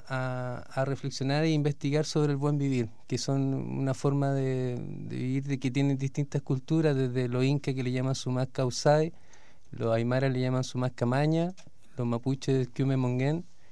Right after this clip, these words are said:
y en Sudáfrica, por ejemplo, ubuntu. Entonces, el buen vivir se, se basa en tres, en tres aspectos esenciales, que sería estar en armonía con uno,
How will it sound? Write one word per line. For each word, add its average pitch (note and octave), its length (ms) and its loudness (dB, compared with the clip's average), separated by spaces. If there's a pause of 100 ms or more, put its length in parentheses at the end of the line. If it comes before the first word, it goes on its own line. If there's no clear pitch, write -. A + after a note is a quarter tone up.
(300)
y A#2+ 500 0
en A#2+ 420 -2
Sudáfrica, C3+ 560 2
por C3 100 -2
ejemplo, C3+ 380 -2
ubuntu. A#2+ 440 2 (1080)
Entonces, C#3 600 4 (580)
el A#2+ 240 2
buen C#3+ 200 4
vivir D3+ 320 4
se, C#3 500 2
se C3+ 180 -2
basa D3 320 2
en C#3+ 100 2
tres, D#3+ 500 0 (280)
en C#3 120 0
tres D#3 240 0
aspectos D#3 440 0
esenciales, D#3+ 580 0
que C#3+ 200 -2
sería C#3+ 720 2
estar C#3+ 340 0
en D3+ 60 6
armonía D3 420 4
con C3+ 200 2
uno, D#3 320 0